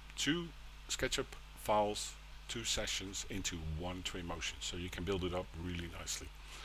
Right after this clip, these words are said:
And using the new tools, you get new options for reset transforms, reset materials, and re-import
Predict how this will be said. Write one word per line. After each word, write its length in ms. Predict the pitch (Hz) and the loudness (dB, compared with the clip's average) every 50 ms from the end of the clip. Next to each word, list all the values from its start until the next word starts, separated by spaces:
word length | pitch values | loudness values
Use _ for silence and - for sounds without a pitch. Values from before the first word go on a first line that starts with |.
| - - - - - | -10 -10 -10 -10 -6
And 160 | - 92 98 98 | -4 0 2 4
using 300 | 117 127 117 101 101 92 | 4 4 4 4 2 2
the 60 | 92 | 2
new 280 | 104 120 123 120 110 | 4 4 4 2 2
tools, 640 | - - - 170 185 190 190 190 180 - - - - - - - - - - - - - - - - - - - - - - - | 2 0 2 2 4 4 4 2 2 2 2 0 0 -2 -8 -14 -14 -14 -14 -14 -12 -12 -12 -12 -12 -14 -14 -14 -14 -8 0 4
you 140 | 110 117 120 | 6 6 10
get 320 | 113 113 113 113 110 - 107 | 12 12 12 12 12 10 2
new 220 | - 107 107 104 | 0 2 2 2
options 500 | 95 98 101 98 - - 95 90 90 - | 4 4 4 4 4 2 0 0 0 0
for 260 | - 92 85 85 82 | 2 2 2 2 2
reset 380 | 80 87 92 - - 87 82 80 | 2 2 2 2 2 2 2 0
transforms, 680 | - 87 85 85 85 - - 87 80 82 82 - - | -2 -4 -4 -4 -2 -2 -2 -2 -4 -8 -8 -6 -2
reset 380 | 95 95 - - 92 87 - 92 | 0 2 2 2 2 2 0 0
materials, 580 | 80 - 90 82 80 85 80 82 82 - - 87 | -2 0 0 0 -2 -2 -4 -4 -4 -4 -4 -4
and 140 | 85 82 | -2 0
re-import 680 | 90 95 90 - 101 - 78 73 - 82 80 78 - | 2 2 2 2 -2 -2 -4 -4 -4 -4 -4 -4 -6